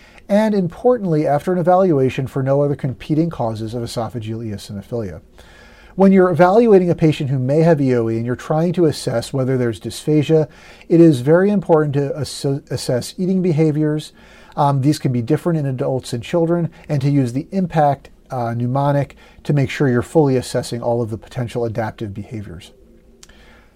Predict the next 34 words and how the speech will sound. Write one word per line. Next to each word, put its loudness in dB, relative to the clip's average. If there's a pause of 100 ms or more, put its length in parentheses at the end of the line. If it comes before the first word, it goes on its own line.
(480)
E 8
O 8
E 4 (100)
is -2
considered 0
to -4
be 2
a 2
progressive -2
disease -2
that 0
goes 0
from -8
inflammation -4
to -8
fibrosis -2
in -4
most, -4 (100)
but 0
not 0
all 0
patients. -6
We 2
know 2
that 0
with 0
increasing -4
diagnostic -2
delay -2
and -6
ongoing -4
symptoms -4
without -4
treatment, -4